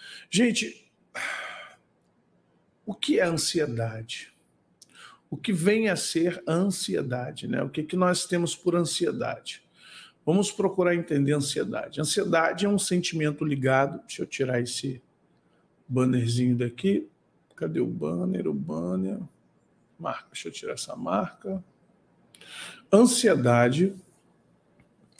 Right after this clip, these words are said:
é um sentimento ligado à preocupação,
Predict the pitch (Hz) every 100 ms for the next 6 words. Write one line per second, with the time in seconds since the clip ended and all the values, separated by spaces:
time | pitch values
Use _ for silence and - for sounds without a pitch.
0 | - 175 202 - 214 208 156 160 160 143
1 | 127 156 170 160 - 165 180 - 190 202
2 | 202 196 185 - - 120 113